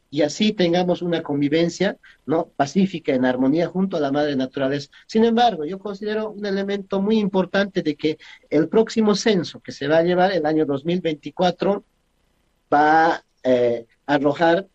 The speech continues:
muchos datos estadísticos, porque ahí vamos a decir,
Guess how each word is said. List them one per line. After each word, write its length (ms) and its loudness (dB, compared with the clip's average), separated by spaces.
muchos 400 -2
datos 380 -2
estadísticos, 920 -6
porque 240 -2
ahí 160 4
vamos 260 0
a 80 2
decir, 400 -2